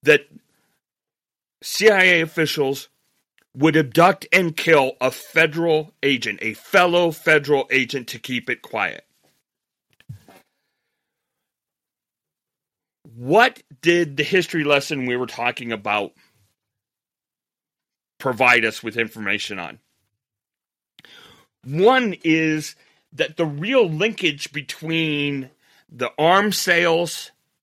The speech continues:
to Iran, the illegal arms sales to Iran, and the funding of the Contras didn't start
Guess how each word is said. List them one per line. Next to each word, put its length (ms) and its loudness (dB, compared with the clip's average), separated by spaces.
to 180 4
Iran, 560 2
the 240 -8
illegal 840 4
arms 360 -2
sales 340 -6
to 180 -8
Iran, 520 -6
and 360 2
the 260 -6
funding 540 0
of 140 -4
the 80 0
Contras 720 -6
didn't 400 -2
start 680 -6